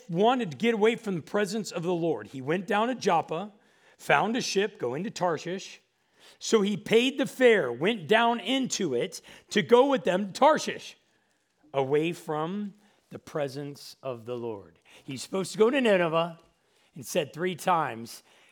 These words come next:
he's going to some place completely different, as far away from Nineveh where God has called him. He's trying to flee from the presence of the Lord. That's an interesting thing I wanna look at this mor-, uh, this evening. Let me pray for us. God, thank you for this time. Thank you for this camp.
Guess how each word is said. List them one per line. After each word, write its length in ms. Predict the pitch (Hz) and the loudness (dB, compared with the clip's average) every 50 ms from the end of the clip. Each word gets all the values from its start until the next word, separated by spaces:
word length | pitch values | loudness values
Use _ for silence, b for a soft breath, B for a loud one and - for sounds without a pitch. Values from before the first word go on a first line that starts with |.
| b | b
he's 240 | b - 160 156 135 | b -12 -10 -8 -2
going 240 | 135 170 165 160 151 | -2 0 0 0 -2
to 100 | 139 135 | -4 -6
some 220 | - - 180 156 | -6 -6 -8 -8
place 300 | 120 - 165 151 131 - | -6 -6 -6 -6 -6 -8
completely 840 | - - 135 120 - 139 151 156 170 185 202 208 208 180 196 208 196 | -10 -10 -10 -10 -10 -10 -8 -4 -4 -4 -4 -4 -6 -6 -6 -6 -6
different, 420 | 139 165 175 - - 151 127 - | -4 -4 -6 -6 -6 -10 -12 -10
as 140 | 143 127 - | -12 -12 -12
far 320 | - - 196 196 214 226 | -6 -2 0 2 4 4
away 540 | 226 208 175 170 208 220 190 160 135 127 127 B B B B B | 4 2 2 2 2 2 2 2 0 -2 -6 B B B B B
from 360 | - - - 202 190 175 165 | -18 -2 0 0 2 2 0
Nineveh 440 | 170 185 214 214 175 127 131 143 143 | 0 0 2 0 0 0 0 0 0
where 180 | 143 147 143 135 | 0 0 0 2
God 200 | 165 165 175 185 | 2 2 2 0
has 100 | 165 - | -2 0
called 280 | - 226 226 220 160 | 2 2 2 2 0
him. 300 | 147 135 123 123 135 147 b b b b b b b b b | -2 -4 -6 -6 -8 -10 b b b b b b b b b
He's 260 | b - 185 175 143 - | b -6 -6 -6 -6 0
trying 300 | - 208 214 208 202 185 | 0 2 2 2 0 -2
to 40 | |
flee 640 | 156 - - - 190 208 233 220 175 151 156 165 151 - | -4 -6 -10 -8 -4 -4 -2 -2 -4 -4 -6 -8 -10 -12
from 160 | - 165 165 | -10 -8 -8
the 60 | 156 | -8
presence 420 | 127 - 165 170 151 143 160 135 - | -6 -4 -4 -4 -4 -6 -8 -10 -8
of 80 | 156 | -8
the 60 | 147 143 | -8 -6
Lord. 280 | 135 135 127 120 117 | -6 -6 -6 -6 -6
That's 200 | 120 117 - - | -8 -10 -10 -10
an 80 | 139 127 | -12 -12
interesting 600 | 127 113 - 117 - - 147 135 127 123 120 117 - _ _ _ _ _ _ _ | -12 -14 -16 -20 -20 -16 -16 -14 -12 -12 -14 -16 -18 _ _ _ _ _ _ _
thing 200 | - 139 123 120 | -8 -8 -6 -6
I 20 | 120 | -8
wanna 240 | 117 117 113 113 | -8 -8 -10 -10
look 180 | 110 110 107 - | -12 -14 -14 -18
at 160 | 117 107 107 | -20 -20 _
this 200 | _ _ - - | _ _ -20 -20
mor-, 240 | 139 123 113 110 107 - | -20 -20 -20 -20 -14 -12
uh, 120 | 127 120 | -10 -10
this 200 | 110 110 107 - | -10 -12 -16 -16
evening. 240 | 117 110 95 104 107 | -18 -18 -18 -16 -14
Let 80 | 123 135 | -10 -10
me 80 | 135 | -10
pray 200 | - - 131 113 | -10 -10 -14 -14
for 160 | - 123 117 | -14 -18 -20
us. 180 | 101 - - - B B B B B B B B B B | -20 -20 -20 -20 B B B B B B B B B B
God, 240 | - 165 165 151 | 2 2 2 2
thank 180 | - 180 156 131 | -2 -6 -6 -6
you 60 | 147 | -10
for 220 | 127 - 156 151 139 | -12 -8 -6 -6 -6
this 200 | 131 120 - - | -6 -8 -10 -6
time. 360 | - 151 143 139 135 127 110 | -6 -4 -4 -4 -6 -8 -10
Thank 160 | - 156 131 | -10 -10 -10
you 60 | 131 127 | -12 -16
for 240 | - - 151 135 | -12 -8 -8 -8
this 160 | 120 107 - - | -8 -10 -12 -10
camp. 360 | - 165 156 151 156 - | -8 -6 -6 -6 -8 -10